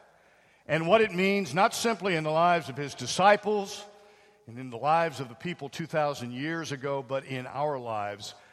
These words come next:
as well. I read from the English Standard Version out of Mark, starting with the twenty-third verse, and this is what Mark writes. One Sabbath he was going through the grain fields,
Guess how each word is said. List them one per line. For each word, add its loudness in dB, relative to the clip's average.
as -10
well. -10
I 0
read 0
from -4
the 0
English -6
Standard 0
Version 0
out -4
of -6
Mark, 4
starting 0
with -6
the -10
twenty-third -2
verse, -4
and -14
this -8
is -8
what -2
Mark -2
writes. -8
One 8
Sabbath 10
he 2
was -4
going 4
through -4
the -4
grain 4
fields, -8